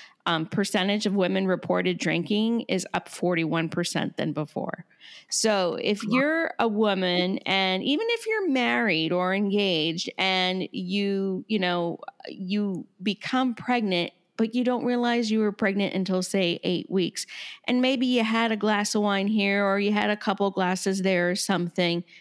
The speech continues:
Speaker 1: that alcohol still impacts that unborn child. So i-, it's not limited. Alcohol, F A S D, fetal alcohol spectrum disorder,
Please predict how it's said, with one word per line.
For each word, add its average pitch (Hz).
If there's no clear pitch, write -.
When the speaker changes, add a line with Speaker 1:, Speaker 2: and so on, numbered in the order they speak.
Speaker 1:
that 214
alcohol 185
still 170
impacts 175
that 131
unborn 143
child. -
So 190
i-, -
it's 208
not 214
limited. 208
Alcohol, 208
F 226
A 262
S 214
D, 156
fetal 202
alcohol 214
spectrum 185
disorder, 170